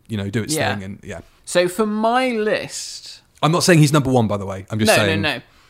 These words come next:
Speaker 2: So for my list, I did my utmost to avoid Doctor Who fans.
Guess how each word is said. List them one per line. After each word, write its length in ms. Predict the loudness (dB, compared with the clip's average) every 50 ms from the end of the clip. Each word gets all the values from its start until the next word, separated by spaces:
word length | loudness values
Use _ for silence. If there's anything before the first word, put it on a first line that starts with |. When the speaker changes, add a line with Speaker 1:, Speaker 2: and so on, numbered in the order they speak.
| _ -20 -16 -10
Speaker 2:
So 160 | -8 -8 -6
for 80 | -4
my 160 | 0 0 0 0
list, 440 | 0 -4 -6 -6 -8 -12 -18 -20 _ _ 0 2
I 220 | 4 4 2 0
did 280 | -4 -8 -8 -8 -6 -4
my 220 | -4 -4 -4 -4 -4
utmost 460 | -4 -4 -4 -4 -8 -8 -8 -8 -8
to 140 | -8 -8 -8
avoid 600 | -6 -6 -6 -6 -4 -2 -2 -2 -4 -4 -6 -10 -14 _ _ _ _ _ _ _ _ _ _ _ _ _ _ _ _ _ _ -8
Doctor 240 | -8 -8 -8 -8 -10
Who 140 | -8 -8 -10
fans. 600 | -10 -10 -14 -14 -14 -18 -20 -20 -20 -20 -20